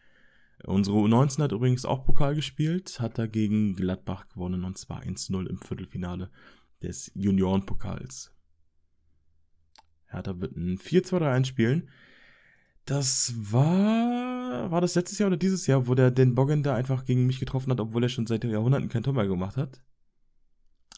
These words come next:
Das war dieses Jahr, zwei zu zwei. Ich erinnere mich, es war kein schlechtes Spiel, aber wir haben dann zu sehr gepennt wieder.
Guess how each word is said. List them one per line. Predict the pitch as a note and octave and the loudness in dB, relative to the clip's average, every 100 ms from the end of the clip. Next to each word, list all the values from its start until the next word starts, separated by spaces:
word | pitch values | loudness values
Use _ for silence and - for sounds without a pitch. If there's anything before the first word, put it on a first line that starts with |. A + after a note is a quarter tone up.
| - | -4
Das | G2+ G2+ | -4 0
war | G#2 G2+ G2 G2 G2+ | 4 4 4 0 -4
dieses | - G2 F#2 B2 B2+ F#2+ - | -6 -4 2 4 4 2 -2
Jahr, | E2+ - - - | -6 -6 -10 -12
zwei | - - G2+ A2+ | -10 -4 0 0
zu | C3 | -2
zwei. | C3 - G2+ G#2+ C3 C3 _ _ _ _ _ _ _ _ _ _ _ _ | -10 -6 -4 -4 -6 -8 _ _ _ _ _ _ _ _ _ _ _ _
Ich | - G2 | -10 -2
erinnere | G#2+ A#2 | 2 4
mich, | B2 | 2
es | A#2+ - | 0 0
war | A2 | 0
kein | - A#2 B2+ | 2 0 2
schlechtes | B2+ B2+ A#2+ | 0 -2 -6
Spiel, | - B2 C3 D3 C#3+ C3+ - _ - | -2 2 4 2 -4 -16 -20 _ -8
aber | G#2 G#2+ | -4 -2
wir | G2+ G#2+ | 0 2
haben | A2 A2+ | 2 2
dann | A2 A2 G#2+ G#2+ A2 A2 - | 2 0 -2 -4 -8 -14 -12
zu | - | -6
sehr | A2+ A#2+ | 0 2
gepennt | A#2+ - A#2 A2+ | 0 2 2 2
wieder. | F#2+ F#2 G2+ | -2 -2 -4